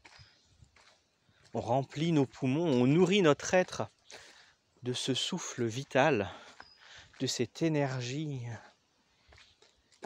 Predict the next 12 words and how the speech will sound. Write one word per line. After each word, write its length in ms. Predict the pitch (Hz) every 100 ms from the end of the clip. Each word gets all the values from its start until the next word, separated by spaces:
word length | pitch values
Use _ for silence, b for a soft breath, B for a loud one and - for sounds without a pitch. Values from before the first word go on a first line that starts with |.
| -
qui 260 | - 143 147
est 20 |
notre 320 | 135 120 -
première 540 | 127 - 160 170 175 151
nourriture 520 | 131 135 - 165 135
avant 360 | 123 120 120 113 - _
toute 200 | - 180
autre 300 | 151 139 -
chose, 360 | 117 - 131 117
avant 300 | 117 117 117
l'eau, 340 | 107 131 107
avant 540 | 101 107 113 113 110